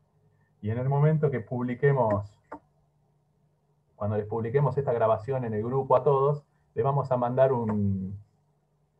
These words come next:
como si fuese una pequeña medallita, es un pequeño logo de la escuela, que el que no lo pone en el estado de WhatsApp, básicamente, yo lo marco en una libreta y olvídese que va a tener el título el día de mañana.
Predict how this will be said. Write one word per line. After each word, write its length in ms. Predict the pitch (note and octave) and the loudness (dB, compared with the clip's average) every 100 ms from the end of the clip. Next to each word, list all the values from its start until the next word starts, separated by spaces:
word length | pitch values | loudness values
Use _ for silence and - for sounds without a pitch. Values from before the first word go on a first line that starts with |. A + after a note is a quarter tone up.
| _ _ _ | _ _ _
como 180 | - D3 | -6 -4
si 100 | D3 | -2
fuese 240 | D#3 D3 | -2 0
una 160 | C#3 B2 | 0 0
pequeña 400 | A#2 C#3 C3+ B2 | -2 -4 -2 -2
medallita, 560 | A2+ G#2 - C3+ B2 A#2+ | -2 -4 -6 -10 -6 -4
es 120 | - | -4
un 120 | B2 | -6
pequeño 400 | - C#3 C#3+ B2+ | -2 0 2 2
logo 360 | C3 C3+ A#2+ A2+ | 2 2 2 2
de 100 | G#2 | 0
la 80 | |
escuela, 520 | - - A#2+ A2+ D3+ - _ _ _ _ _ _ _ _ _ _ _ _ | -4 0 0 0 -2 -8 _ _ _ _ _ _ _ _ _ _ _ _
que 260 | D3+ E3+ - | -2 0 0
el 140 | C3+ | -4
que 140 | - B2+ | -2 0
no 100 | D3+ | 4
lo 200 | D3 - | 4 4
pone 280 | D#3+ C#3 A#2 | 4 4 2
en 80 | |
el 100 | A2 | -2
estado 440 | G#2 G#2 D#3 D3+ B2+ | -4 0 4 6 4
de 60 | |
WhatsApp, 580 | A#2 A2+ - - C#3 - - _ _ _ _ _ - | 2 2 2 0 0 0 -14 _ _ _ _ _ -16
básicamente, 1040 | G#2 G#2 G#2+ A2 B2+ A2+ G#2 B2+ D3+ F3 _ _ _ _ _ _ - | -16 -12 -4 -4 -2 -4 -6 -2 -4 -4 _ _ _ _ _ _ -4
yo 80 | |
lo 120 | A#2+ A#2 | 0 4
marco 440 | C3+ A#2 G2+ G#2 | 4 4 2 0
en 80 | A2+ | 0
una 160 | A#2 | -2
libreta 560 | A2+ A#2 A#2 B2 D3 C#3+ | -2 -2 -2 2 4 2
y 160 | G2+ G2 | -2 -6
olvídese 600 | G2 G2 A2+ B2 - A2+ | -4 -4 -4 -6 -6 -4
que 80 | G2 | -4
va 60 | |
a 40 | F#2 | -4
tener 180 | F#2 | -8
el 120 | F#2 F2 | -10 -12
título 380 | G#2+ G2+ E2 | -10 -10 -12
el 60 | E2 | -12
día 140 | E2+ | -12
de 20 | - | -14
mañana. 320 | - - | -14 -14